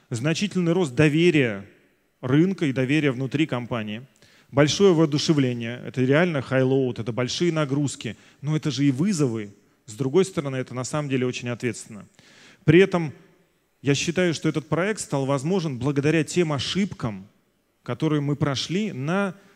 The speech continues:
предыдущих этапах развития компании. В завершении. Люди, звезды, амбиции. Вообще, конечно, я думаю, что бизнес во многом — это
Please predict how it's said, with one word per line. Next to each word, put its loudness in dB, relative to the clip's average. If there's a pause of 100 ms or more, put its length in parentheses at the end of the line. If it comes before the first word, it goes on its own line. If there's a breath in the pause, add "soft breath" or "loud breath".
(160 soft breath)
предыдущих 0
этапах -6
развития -6
компании. -12 (1080 soft breath)
В -8
завершении. 2 (1600 loud breath)
Люди, -4
звезды, -4
амбиции. -8 (1040 soft breath)
Вообще, 0
конечно, 0
я 0
думаю, -2
что -6
бизнес -4
во 0
многом — -2
это -2